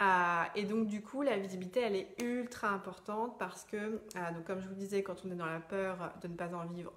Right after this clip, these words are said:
on ne se rend pas visible. Et donc ça, du coup, ça ne fait qu'alimenter, euh, bah, le fait de ne pas en vivre concrètement. Et, euh, la visibilité, elle est importante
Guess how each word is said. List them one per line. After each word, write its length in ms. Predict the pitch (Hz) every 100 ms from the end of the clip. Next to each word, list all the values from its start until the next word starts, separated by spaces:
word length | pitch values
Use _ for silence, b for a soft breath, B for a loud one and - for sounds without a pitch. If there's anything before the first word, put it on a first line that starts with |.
| -
on 220 | 311 339
ne 40 |
se 160 | 294 233
rend 240 | 196 180 170 -
pas 240 | 175 165 - 165
visible. 540 | 160 165 185 247 226 B B B B
Et 80 |
donc 220 | 190 202 196
ça, 420 | - 214 214 196
du 160 | 180
coup, 180 | - 220
ça 200 | 208 190 170 156 156 170 165
ne 80 |
fait 160 | 165 185
qu'alimenter, 920 | 180 196 202 190 180 180 190 180 175
euh, 300 | 170 160 151 160
bah, 60 | 160 -
le 80 | -
fait 140 | 160
de 100 | 165
ne 80 | 160
pas 180 | 165 165
en 80 | 160
vivre 200 | 160 170
concrètement. 580 | - 170 170 165 185 359 - B B B B
Et, 360 | 202 226 240 -
euh, 440 | 185 180 180 180 175
la 140 | 208
visibilité, 680 | 208 226 226 220 214 214 277
elle 200 | 294 247
est 40 |
importante 720 | 208 208 208 - 247 285 277